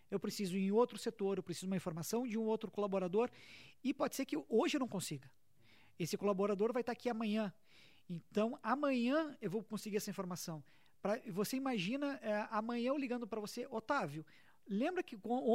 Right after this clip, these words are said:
ontem quando você me ligou?" "Poxa, Alexandre, eu te liguei ontem." Ah, não é nada deselegante eu ligar pra você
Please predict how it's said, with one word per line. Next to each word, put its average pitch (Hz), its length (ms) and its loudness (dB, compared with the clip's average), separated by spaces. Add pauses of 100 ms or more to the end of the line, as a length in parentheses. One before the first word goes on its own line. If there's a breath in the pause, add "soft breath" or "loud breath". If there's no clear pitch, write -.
ontem 294 180 -2
quando 214 140 0
você - 80 -8
me 190 80 -4
ligou?" 208 240 2
"Poxa, 240 380 -2
Alexandre, 165 420 -8 (100)
eu 196 100 -6
te 220 140 -8
liguei 285 240 0
ontem." 233 460 0 (460 loud breath)
Ah, 196 420 -2 (180)
não 233 560 2
é 240 160 2
nada 240 440 2
deselegante 208 640 2
eu 208 40 2
ligar 190 280 2
pra 220 120 -4
você 202 440 0